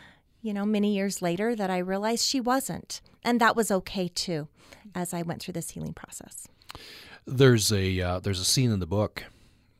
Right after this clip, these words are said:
Speaker 2: It's kinda hard to read, but it was a very powerful scene. You're, you're in the process of going through, uh, and, and, I don't know, confronting or, or, you know, digging up the past.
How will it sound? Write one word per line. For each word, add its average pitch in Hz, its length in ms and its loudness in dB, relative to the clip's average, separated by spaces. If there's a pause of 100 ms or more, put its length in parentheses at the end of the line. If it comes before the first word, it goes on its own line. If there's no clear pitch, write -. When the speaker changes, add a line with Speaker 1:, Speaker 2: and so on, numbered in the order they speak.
(220)
Speaker 2:
It's - 120 -12
kinda 120 160 2
hard 107 140 2
to 87 60 -4
read, 98 300 2
but 85 160 -4
it 90 100 -4
was 90 200 -6
a 90 160 -2
very 95 340 -2
powerful 98 400 0
scene. 98 440 -2 (840)
You're, 117 360 2
you're 113 140 0
in 113 60 2
the 101 60 -2
process 123 420 2
of 95 140 -2
going 110 280 4
through, 104 520 2 (100)
uh, 87 220 -4
and, 90 580 -4
and, 87 380 -6
I 95 60 -6
don't 85 80 -4
know, 76 80 -8
confronting 131 600 4
or, 85 260 -2
or, 82 260 -8 (260)
you 92 80 -6
know, 78 160 -8 (440)
digging 131 280 2
up 110 100 -2
the - 80 -8
past. 92 440 -2